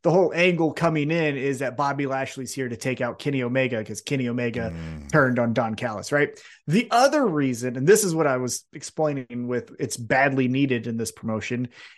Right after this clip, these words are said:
Speaker 1: is, uh, let's just call it what it is. Let's address the elephant in the room. He's a black guy. You know how many black guys have challenged for the A E W World Championship so far?
Speaker 2: None.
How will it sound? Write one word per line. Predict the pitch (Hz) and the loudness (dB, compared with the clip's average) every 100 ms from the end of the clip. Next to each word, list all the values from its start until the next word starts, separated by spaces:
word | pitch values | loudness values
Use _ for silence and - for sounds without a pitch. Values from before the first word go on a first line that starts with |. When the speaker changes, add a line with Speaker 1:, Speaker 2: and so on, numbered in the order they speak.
| - | -2
Speaker 1:
is, | 165 180 180 - _ _ - | 4 6 4 0 _ _ -2
uh, | 147 143 139 - | 2 4 2 2
let's | 180 175 | 0 2
just | 202 185 - | 2 2 0
call | 185 190 | 2 2
it | 170 | 2
what | 180 | -2
it | 170 | 0
is. | 269 254 240 - 170 | 4 4 2 -4 -6
Let's | 165 | -6
address | 151 170 170 | 0 2 2
the | 175 | 0
elephant | 226 254 196 | 2 0 0
in | 175 | -6
the | 160 | -4
room. | 165 196 185 - | -2 -2 -4 -6
He's | 208 208 214 | -6 -2 2
a | 214 | 2
black | 135 151 247 196 | 4 4 4 2
guy. | 160 139 104 98 _ - | -2 -2 -4 -12 _ -4
You | 180 | 2
know | |
how | 247 | 4
many | 240 | 4
black | 151 139 139 180 180 | 2 2 2 2 2
guys | 202 202 220 269 254 - - | 0 0 0 -4 -8 -12 -6
have | 160 | -6
challenged | - - 156 190 220 - | -4 -4 -2 0 -2 -2
for | 180 | -4
the | 160 151 | -4 -2
A | 165 | 0
E | 185 | 2
W | 165 165 175 | 2 0 0
World | 147 160 175 | 0 -2 -2
Championship | 151 156 202 196 226 | -6 -6 -6 0 0
so | 220 226 233 | 2 2 2
far? | 233 240 | 0 0
Speaker 2:
None. | 294 - 143 | 0 0 -4